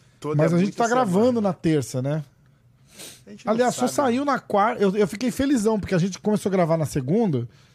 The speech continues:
Speaker 2: dá pra soltar na terça, né? E,
Speaker 1: É, mas como tava a Eva,
Speaker 2: e,
Speaker 1: demorou.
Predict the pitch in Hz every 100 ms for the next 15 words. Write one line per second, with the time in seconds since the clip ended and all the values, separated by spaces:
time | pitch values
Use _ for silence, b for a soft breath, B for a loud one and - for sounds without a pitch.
0 | b b _ 147 160 175 - 190 196 208
1 | 226 285 247 196 160 151 180 - b b
2 | b b - 180 180 180 175 175 170 170
3 | 165 160 156 151 131 147 170 156 147 170
4 | 151 147 143 131